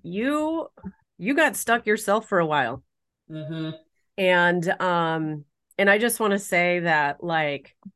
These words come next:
Speaker 1: there was a season where things were really hard, and, and you know what's beautiful is that despite how hard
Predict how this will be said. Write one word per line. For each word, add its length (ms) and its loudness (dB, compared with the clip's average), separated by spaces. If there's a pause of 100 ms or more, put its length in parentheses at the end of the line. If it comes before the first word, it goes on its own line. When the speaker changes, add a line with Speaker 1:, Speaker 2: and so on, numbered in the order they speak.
Speaker 1:
there 220 4
was 180 2
a 60 4
season 400 0
where 140 2
things 280 -2
were 100 0
really 260 -2
hard, 500 0
and, 560 -4 (640)
and 160 2
you 60 4
know 80 6
what's 240 2
beautiful 760 -2 (300)
is 220 2
that 340 2
despite 580 0
how 280 2
hard 520 0